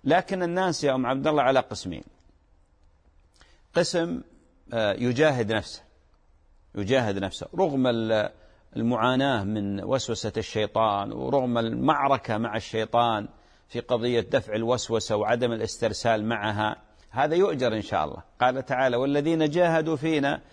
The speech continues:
لنهدينهم سبلنا". فما دام أن الإنسان يعود إلى الصلاة ويعود إلى الخشوع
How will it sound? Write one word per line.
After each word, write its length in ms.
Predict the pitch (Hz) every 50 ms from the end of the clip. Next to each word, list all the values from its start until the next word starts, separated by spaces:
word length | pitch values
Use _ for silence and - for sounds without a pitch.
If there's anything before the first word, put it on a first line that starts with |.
| - _ _
لنهدينهم 840 | - 139 139 147 143 139 131 143 151 156 151 147 139 131 127 123 117
سبلنا". 600 | - - 123 120 117 127 127 113 101 85 76 - - - - _ - - _
فما 280 | - 120 120 131 143 147
دام 280 | 147 165 180 185 180 175
أن 240 | 151 147 151 151
الإنسان 540 | 143 135 113 131 127 117 - 120 110 92 - - - _ _ _ _ -
يعود 420 | - 131 139 131 175 185 160 127
إلى 160 | 120 139 127
الصلاة 460 | 123 - - - 120 110 110 107 107
ويعود 400 | 98 104 113 113 123 165 180 151
إلى 140 | 127 139 135
الخشوع 600 | 135 123 - - 123 110 - 123 120 113 107 -